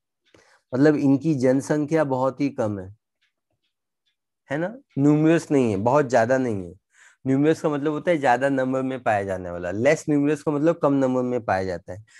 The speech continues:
Larger than filiform, so they are going to be larger than filiform।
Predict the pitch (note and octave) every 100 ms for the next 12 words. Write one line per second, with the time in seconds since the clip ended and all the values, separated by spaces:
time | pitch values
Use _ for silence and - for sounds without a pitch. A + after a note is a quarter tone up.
0 | - - A#2+ B2+ C3 C3+ D#3+ D#3+ D#3+ D#3+
1 | D#3+ C#3 C3+ A2+ A2+ F#2+ G#2 _ _ _
2 | _ _ _ _ _ C#3 C3 A#2+ C3 C3+
3 | B2 C3 C3 C3 A#2 C3 E3 C4+ _ _
4 | _ _ _ _ - A2+ A2+ A#2+ A#2+ B2
5 | A#2 C#3+ C#3+ A2+ G#2+ _ _ _ _ _
6 | _ _ _ _ _ _ _ _ _ _
7 | - G#2+ B2 C3 E3+ - _ _ _ _
8 | _ _ _ _ _ _ C#3 C3 C#3 C3
9 | A2 F2+